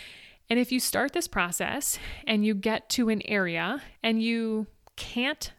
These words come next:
identify a strategy for it, you just, like, sort of draw a blank. There's nothing in the column, like, you just can't figure out how you're gonna do it. You've just identified where you need to put in the work. You've just figured out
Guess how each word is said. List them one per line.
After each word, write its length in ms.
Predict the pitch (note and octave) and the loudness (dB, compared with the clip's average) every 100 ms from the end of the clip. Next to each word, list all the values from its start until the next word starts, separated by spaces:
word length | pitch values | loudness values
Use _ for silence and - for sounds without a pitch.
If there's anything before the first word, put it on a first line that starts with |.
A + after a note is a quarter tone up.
| - | -4
identify 560 | G#3+ G3+ G3+ G#3+ - | -2 2 0 0 -2
a 120 | G3 F#3 | -2 -2
strategy 500 | - E3 F#3 A3 B3 | -4 -2 -2 0 -2
for 200 | - C#4+ | 0 0
it, 140 | D#4 | 0
you 220 | C4+ G#3 | -2 0
just, 240 | G#3 G3+ G3 | 0 0 0
like, 160 | F3+ | -2
sort 180 | - F#3+ | -2 -2
of 140 | F#3 - - - - | -2 -6 -20 -20 -4
draw 240 | G3 F3 | -2 0
a 60 | F3+ | 0
blank. 480 | F3+ E3+ F#3+ A#3 - | 0 0 0 -2 -4
There's 180 | F3 F3 | -2 0
nothing 340 | F3+ - F#3+ | 0 2 2
in 100 | F#3 | 2
the 40 | |
column, 480 | F#3+ - F3 F3+ F#3 | 0 0 0 0 0
like, 200 | F#3 E3+ | -2 -2
you 80 | F#3+ | -2
just 180 | F#3+ - | -2 -2
can't 220 | G3+ - | -4 -4
figure 280 | - F#3+ F3 | -2 -2 0
out 300 | E3+ F#3 - | 0 -2 -4
how 560 | - - E3 E3+ F3+ F3+ - - | -10 -6 -2 -2 -2 -6 -16 -8
you're 100 | - | 0
gonna 160 | G3+ F#3 | 2 4
do 180 | F#3 G3 | 4 6
it. 160 | D4 - - - - _ _ | 4 2 -16 -18 -20 _ _
You've 260 | G3+ A#3 C4 | 2 4 4
just 180 | A#3+ A#3 | 2 0
identified 720 | G#3 G3 F#3 F#3 A#3 B3 B3 - | 2 2 0 0 0 0 -2 -8
where 240 | - A3 G#3+ | 0 4 6
you 140 | G#3 | 6
need 160 | F#3+ F#3+ | 2 0
to 60 | |
put 180 | - G3 | 0 0
in 80 | F3+ | 0
the 80 | E3+ | 0
work. 380 | F#3 - - - - - | -2 -2 -6 -18 -14 -2
You've 240 | G#3 G#3+ | 0 2
just 240 | G#3+ G3+ | 2 0
figured 240 | - F#3 F3+ | 0 0 2
out 340 | A3 G3 F3+ | 2 2 0